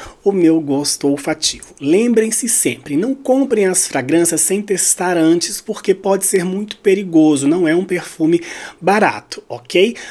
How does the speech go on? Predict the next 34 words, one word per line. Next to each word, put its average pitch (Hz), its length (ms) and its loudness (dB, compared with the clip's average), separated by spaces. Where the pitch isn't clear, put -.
Mas 160 280 0
se - 160 -2
vocês 190 440 0
têm 160 140 2
um 190 120 0
gosto 131 440 -4
muito 127 300 -4
parecido 156 480 -2
ao 202 80 -4
meu, 190 340 2
não 262 320 0
tem 277 280 -2
erro. - 420 -4
Este 220 320 2
aqui 220 320 -6
é 214 140 2
maravilhoso. 190 1120 -2
<laughs> - 40 4
No 156 180 4
mais, 226 540 -2
um 220 140 -4
beijo 175 400 4
muito 220 320 -6
perfumado 190 720 -4
e 190 40 0
muito 214 320 -2
especial 185 640 0
pra 190 200 -8
todos 196 420 0
vocês. 180 500 -2
Obrigada 160 460 -2
sempre 226 500 0
pelo 185 280 -2
carinho 170 500 -2